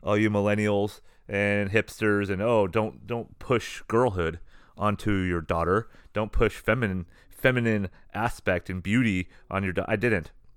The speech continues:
I didn't push it on that. I didn't push it on her. And if you know anything about me, uh, any of the, any of you out there listening know anything about me, that was a, my last goal when I found out I was having a daughter, is to make her the sort of quintessential,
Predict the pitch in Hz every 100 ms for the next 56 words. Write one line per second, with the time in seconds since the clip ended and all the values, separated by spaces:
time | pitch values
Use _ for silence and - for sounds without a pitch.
0 | - - 113 107 113 - 92 87 85 78
1 | - - - - 104 110 104 117 113 101
2 | 98 101 85 - - - 107 127 123 123
3 | 123 110 113 104 110 110 98 90 - -
4 | - - 95 90 92 - - 107 - -
5 | 123 117 107 107 82 78 110 123 113 117
6 | 120 110 107 110 104 113 107 98 95 120
7 | 120 113 104 101 95 92 87 - - 101
8 | 107 101 101 107 107 104 104 - - 104
9 | 101 92 92 90 98 95 92 87 98 92
10 | 92 90 95 92 87 - - - - 107
11 | 107 101 104 95 90 113 95 - 107 104
12 | - 101 - 92 85